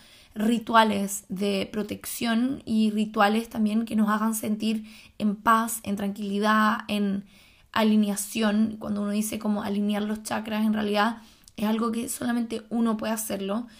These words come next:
Entonces es súper importante conocer esa forma en la que nosotros volvemos al centro, en, en donde volvemos a nuestra esencia,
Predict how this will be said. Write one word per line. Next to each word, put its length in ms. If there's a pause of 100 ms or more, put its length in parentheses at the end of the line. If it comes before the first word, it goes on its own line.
(380)
Entonces 300
es 100
súper 180
importante 560
conocer 500
esa 240
forma 460
en 60
la 100
que 100
nosotros 360
volvemos 420
al 120
centro, 460
en, 300
en 280
donde 220
volvemos 340
a 20
nuestra 280
esencia, 680